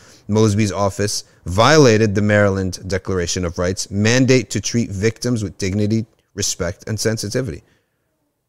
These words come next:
Why not? I mean, they gave him notice. It's not enough. What do you want? A month? Who knows?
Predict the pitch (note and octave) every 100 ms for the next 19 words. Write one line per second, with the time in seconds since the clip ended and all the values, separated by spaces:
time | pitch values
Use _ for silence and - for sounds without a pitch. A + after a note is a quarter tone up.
0 | _ F2 F#2 G2 A#2+ G2+ - - F2+ F2
1 | E2+ - _ _ _ _ _ _ _ _
2 | _ _ _ _ _ _ _ _ - F2
3 | G2+ A2 G#2 F#2 F2+ F#2 A#2+ F#2+ G#2 -
4 | G#2+ F#2+ G2+ G2 G2+ D#3 - - _ _
5 | _ - G2 G#2 G#2+ A#2 - _ _ _
6 | _ G2 G2 B2+ F#3 - _ _ _ _
7 | - - - - _ _ _ _ _ -
8 | A2 G2 -